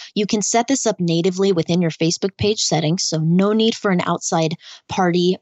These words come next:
platform. However, if you start with this, for whatever reason, you're like, "I don't have time to implement this, but I want to in the coming months."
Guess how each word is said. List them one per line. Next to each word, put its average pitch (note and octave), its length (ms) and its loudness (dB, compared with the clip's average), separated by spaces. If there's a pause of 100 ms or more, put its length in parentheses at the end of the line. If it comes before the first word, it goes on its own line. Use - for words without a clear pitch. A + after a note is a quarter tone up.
(120)
platform. E3 680 -2 (100)
However, D#3+ 640 0 (260)
if F3+ 140 -4
you F#3+ 180 2
start - 480 -2
with D4 160 -2
this, A3+ 420 0
for F3 120 -4
whatever G#3+ 280 0
reason, G3+ 280 0
you're F3 80 2
like, D#3 180 -2
"I B3 80 -4
don't A#3+ 140 2
have G#3+ 100 0
time G#3+ 220 -4
to G#3 60 -2
implement G3 520 -2
this, F#3+ 180 0
but - 140 -4
I E3 60 2
want G#3 340 0
to G3+ 220 0
in F3+ 80 2
the E3+ 60 -2
coming F3+ 360 -2
months." G3 400 2